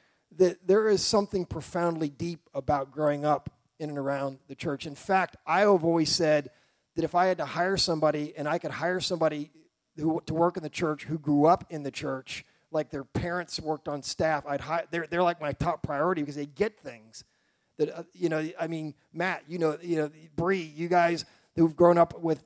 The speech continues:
parents in ministry, you just kinda get parts of what it means to be in it. And I just am very thankful and, and aware of the cost of all of this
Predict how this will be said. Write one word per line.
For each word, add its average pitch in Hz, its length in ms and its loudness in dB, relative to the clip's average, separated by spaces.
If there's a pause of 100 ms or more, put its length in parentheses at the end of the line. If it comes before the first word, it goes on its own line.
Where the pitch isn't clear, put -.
(140)
parents 170 400 -4
in 151 100 -6
ministry, 160 600 -4 (340)
you 175 140 -2
just 175 220 -2
kinda 214 200 0
get 175 360 -2
parts 165 320 -4
of 151 80 -10
what 156 120 0
it 143 120 -12
means 156 280 -6
to 147 120 -8
be 165 180 -2
in 156 100 -2
it. 143 160 -6
And 147 260 -12 (560)
I 156 80 -10
just 190 220 -8
am 170 100 -4
very 170 180 -4
thankful 170 640 -6
and, 135 160 -10
and 151 100 -10
aware 147 460 -4
of 139 180 -12
the - 80 -18
cost - 640 -6
of 135 160 -20
all 131 220 -12
of 123 100 -16
this 127 400 -10